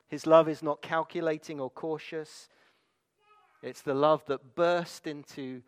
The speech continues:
life the whole of creation, spoke it into being.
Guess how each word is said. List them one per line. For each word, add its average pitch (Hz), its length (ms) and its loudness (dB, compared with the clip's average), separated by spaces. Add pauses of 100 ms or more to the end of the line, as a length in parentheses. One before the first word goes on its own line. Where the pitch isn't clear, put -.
life 131 360 -6
the 127 120 -8
whole 139 280 -6
of 131 120 -12
creation, 113 600 -14 (440)
spoke - 580 -6
it 147 100 -14
into 127 280 -16
being. 101 360 -18